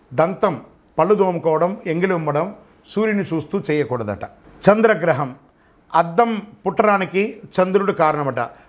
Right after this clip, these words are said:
అందుకే అద్దంలో దిగంబరంగా బట్టలు లేకుండా నిలబడడం, వెక్కిరించడం, ఇలాంటి పనులన్నీ చేయకూడదట. దానివల్ల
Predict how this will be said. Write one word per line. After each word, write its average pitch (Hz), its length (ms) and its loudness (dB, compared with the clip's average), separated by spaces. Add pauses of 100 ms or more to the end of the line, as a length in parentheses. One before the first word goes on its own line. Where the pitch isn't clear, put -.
(120)
అందుకే 160 280 2
అద్దంలో 185 600 4
దిగంబరంగా 180 800 2 (180)
బట్టలు 151 280 0
లేకుండా 170 380 0
నిలబడడం, 147 520 0 (360)
వెక్కిరించడం, 175 720 0 (300)
ఇలాంటి 156 300 0
పనులన్నీ 147 520 -4
చేయకూడదట. 117 520 -6 (200)
దానివల్ల 147 500 0